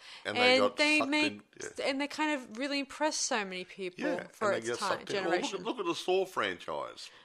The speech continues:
Speaker 2: Hmm.
Speaker 1: That was done as a, pretty much a student film here in Australia,
Speaker 2: Hmm.
Speaker 1: about ten or fifteen minutes of student film.
Speaker 2: Hmm.
Speaker 1: And they used that to sort of float it, uh, through to the production houses with a synopsis and
Speaker 2: Yeah.
Speaker 1: everything.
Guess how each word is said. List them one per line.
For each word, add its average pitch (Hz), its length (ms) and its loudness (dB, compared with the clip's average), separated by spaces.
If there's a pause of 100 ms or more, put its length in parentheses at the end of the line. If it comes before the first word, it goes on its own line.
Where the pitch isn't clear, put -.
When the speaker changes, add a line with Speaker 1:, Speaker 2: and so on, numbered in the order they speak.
(160)
Speaker 2:
Hmm. 254 220 -12 (200)
Speaker 1:
That 175 160 0
was 131 160 -4
done 95 260 0
as 87 120 -4
a, 87 380 0 (200)
pretty 107 160 -6
much 92 140 -4
a 87 40 -12
student 107 480 -6
film 87 280 -4
here 85 180 -4
in 71 60 -8
Australia, 87 680 -4 (120)
Speaker 2:
Hmm. 214 120 -12 (220)
Speaker 1:
about - 180 -4
ten - 160 -2
or 85 40 0
fifteen 80 420 -8
minutes 82 320 -8
of 80 180 -2
student 82 540 -8
film. 98 260 -6 (200)
Speaker 2:
Hmm. 226 100 -14
Speaker 1:
And 104 100 -6
they 104 80 0
used 117 360 -4
that 107 200 2
to 98 80 -6
sort 92 220 -6
of 90 60 -6
float 101 340 0
it, 90 100 0 (260)
uh, 87 680 -4
through 92 380 -4 (480)
to - 80 -14
the 85 40 -8
production 90 460 -4
houses 80 420 -4
with 85 160 -8
a 80 100 -4
synopsis 90 640 -6
and 90 80 -10
Speaker 2:
Yeah. 90 60 -4
Speaker 1:
everything. 110 360 -4